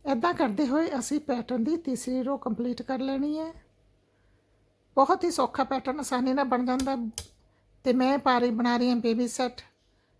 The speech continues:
ਜਿਸ 'ਚ ਕਿ ਇਹ ਵਾਲਾ ਪੈਟਰਨ ਪਾਇਆ ਹੋਇਆ, ਪੂਰੇ ਦੇ ਵਿੱਚ ਮੈਂ ਪਾਇਆ। ਤੇ ਜਦੋਂ ਕੰਪਲੀਟ ਹੋਊਗਾ ਤੁਹਾਨੂੰ step by step ਇਹਦੀ ਮੈਂ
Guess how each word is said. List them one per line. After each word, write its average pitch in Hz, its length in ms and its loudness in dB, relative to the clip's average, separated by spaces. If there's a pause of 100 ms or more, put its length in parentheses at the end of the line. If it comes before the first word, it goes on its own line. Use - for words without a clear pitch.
(140)
ਜਿਸ 220 200 0
'ਚ - 80 -6
ਕਿ 233 140 2
ਇਹ 247 60 4
ਵਾਲਾ 247 180 0
ਪੈਟਰਨ 240 380 -2
ਪਾਇਆ 240 320 0
ਹੋਇਆ, 247 280 0 (160)
ਪੂਰੇ 254 320 4
ਦੇ 247 100 4
ਵਿੱਚ 247 240 -6
ਮੈਂ 247 140 0
ਪਾਇਆ। 240 420 -2 (1800)
ਤੇ 226 120 4
ਜਦੋਂ 233 460 4 (640)
ਕੰਪਲੀਟ 247 440 0
ਹੋਊਗਾ 247 320 2
ਤੁਹਾਨੂੰ 240 240 0
step 226 280 -2
by 233 120 0
step 226 320 -2
ਇਹਦੀ 226 160 -4
ਮੈਂ 254 220 -2